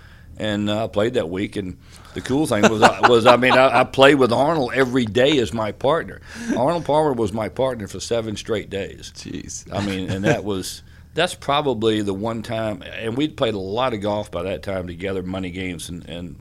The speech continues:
Speaker 1: what have you, but that week was, you play with somebody that many days in a row, you see what makes them great. You know, even though he was still,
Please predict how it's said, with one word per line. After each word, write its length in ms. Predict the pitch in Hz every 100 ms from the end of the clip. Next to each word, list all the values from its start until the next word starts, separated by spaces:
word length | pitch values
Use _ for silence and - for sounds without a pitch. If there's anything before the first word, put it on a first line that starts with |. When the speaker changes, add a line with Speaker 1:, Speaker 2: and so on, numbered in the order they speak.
| 80
Speaker 1:
what 200 | 85 95
have 200 | 98 98
you, 120 | 95
but 180 | 92 92 - - - - - - - - - -
that 200 | 95 127
week 280 | 107 110 107
was, 280 | 98 92 - - - -
you 100 | 131
play 140 | 156
with 140 | 160 135
somebody 320 | 139 123 107
that 160 | 113
many 160 | 113 117
days 320 | 110 117 98
in 40 | 110
a 40 |
row, 180 | 110 113
you 220 | 104 104
see 240 | - 127
what 180 | 110 101
makes 260 | 76 92 -
them 120 | 82
great. 320 | 78 85 78 - - - - - - - -
You 120 | - 82
know, 40 |
even 220 | 107 120
though 160 | 110 101
he 140 | 107
was 200 | 110 98
still, 540 | - - 165 151 117